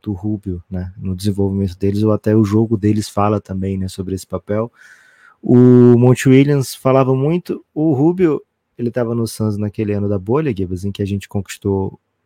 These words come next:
a invencibilidade, ficou sem o título, né, um, um grande, um papelão da N B A, eu diria, né, o Suns, o único invicto da N B A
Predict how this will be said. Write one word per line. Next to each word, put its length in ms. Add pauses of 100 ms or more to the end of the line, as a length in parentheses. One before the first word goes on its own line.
(180)
a 120
invencibilidade, 880
ficou 240
sem 160
o 80
título, 420
né, 100
um, 240
um 200
grande, 760 (720)
um 80
papelão 480
da 80
N 140
B 120
A, 80
eu 40
diria, 380
né, 200 (240)
o 120
Suns, 420
o 80
único 260
invicto 720 (520)
da 120
N 140
B 160
A 60